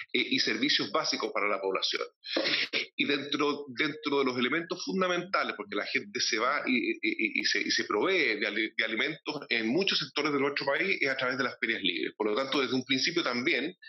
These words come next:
habilitamos protocolos y exigencias sanitarias para que las ferias libres funcionen. Ahora, hemos visto que ahí el comportamiento, muchas veces también de la ciudadanía, no ha colaborado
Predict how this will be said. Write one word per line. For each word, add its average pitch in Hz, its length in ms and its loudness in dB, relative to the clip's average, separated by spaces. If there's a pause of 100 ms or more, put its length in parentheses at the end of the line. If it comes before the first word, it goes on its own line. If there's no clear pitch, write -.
(180)
habilitamos 127 520 0
protocolos 143 440 0
y 131 40 0
exigencias 170 640 -2
sanitarias 143 440 0
para 131 120 -2
que 117 80 0
las 107 140 -4
ferias 123 220 -2
libres 127 260 2
funcionen. - 520 0 (640)
Ahora, - 300 0
hemos 143 240 0
visto 165 280 0
que 123 80 2
ahí 131 80 2
el 139 140 0
comportamiento, 110 880 -2 (260)
muchas 104 240 -2
veces 110 280 0
también 95 260 0
de 104 80 2
la 95 80 0
ciudadanía, 120 760 2
no 120 140 0
ha 151 120 -2
colaborado 110 680 -2